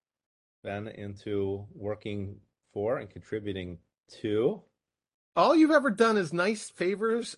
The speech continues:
Speaker 2: and, and give me
Speaker 1: <laughs>
Speaker 2: work over the years. That's, that's a wonderful thing. Yeah, Cognotion was about, um, languages,
Speaker 1: Well,
Speaker 2: teaching.
Speaker 1: the, um, the idea was to bring some of the, um,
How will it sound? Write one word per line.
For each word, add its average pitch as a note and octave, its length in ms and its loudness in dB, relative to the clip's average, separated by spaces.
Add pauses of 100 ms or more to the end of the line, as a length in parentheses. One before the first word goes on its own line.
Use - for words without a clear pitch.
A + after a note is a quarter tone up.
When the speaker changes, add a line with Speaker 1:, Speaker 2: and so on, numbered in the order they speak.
Speaker 2:
and, D3+ 360 0
and D#3+ 380 2
give F3+ 280 0
me D#3 60 -2
Speaker 1:
<laughs> D#3+ 60 4
Speaker 2:
work F#3 340 0
over D3+ 180 6
the C#3 120 0
years. A2+ 420 0
That's, E3 260 -2
that's F#3 200 0
a G3 80 0
wonderful F#3+ 360 -2
thing. F3 240 -4
Yeah, G3 180 4
Cognotion G3 760 2
was G3 160 -2
about, F3+ 540 -2 (120)
um, E3 520 0 (440)
languages, A3 420 2
Speaker 1:
Well, G#3+ 80 -4
Speaker 2:
teaching. - 340 -4
Speaker 1:
the, F#3 180 6
um, F3 300 8
the D#3+ 160 2
idea D#3+ 480 2
was B2+ 300 4
to A#2+ 120 -4
bring A#2 480 -2
some C#3+ 580 -2
of G#2+ 540 0
the, G2 540 2 (580)
um, F2 680 -6